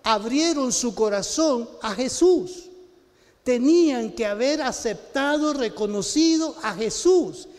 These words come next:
Pero como no lo hicieron, entonces son como desgajados. Pero no implica, no significa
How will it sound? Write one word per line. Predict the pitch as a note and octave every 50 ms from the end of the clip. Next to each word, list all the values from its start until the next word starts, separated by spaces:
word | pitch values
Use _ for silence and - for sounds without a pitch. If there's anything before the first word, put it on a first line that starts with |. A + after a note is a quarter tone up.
| - - - - _ _ -
Pero | B3 B3 A3+ A#3 A3+
como | A3+ A3+ A3+ A3 A3 A3
no | A3 B3 D4 E4+ F#4
lo | F4+ F4+ F4+ F4
hicieron, | D4+ C4+ A3 - - A#3+ B3 B3 A#3 A#3 A#3 C4 C4+ B3
entonces | A3 F#3+ F3+ - G#3+ G#3+ G#3+ A3 B3+ A#3 -
son | - A3+ A3 A3 A3+
como | A3 A#3+ A#3 A#3 A3+ A3+ A3+ A3+ A3+ - - -
desgajados. | D#3 F3+ F3+ D#3 D3 C#3+ D#3+ D3+ C3+ C3 D#3 D3+ C#3+ D3 E3+ A#3 C4 - - - - - _ _ _ _ _ _ _ _ _ _ _ _ _ _ _ _ _ _ - - - - - -
Pero | - A#3 G#3+ G3+
no | G3 A3 C4 E4
implica, | F4 E4 B3 - - - A#3+ B3 A3+ E3+ - A3+ A3 G3+
no | F#3+ G3 G3
significa | - G#3+ G#3+ G3+ G3+ F#3+ E3 - G3+ G3+ F#3 G3 - G#3+ G#3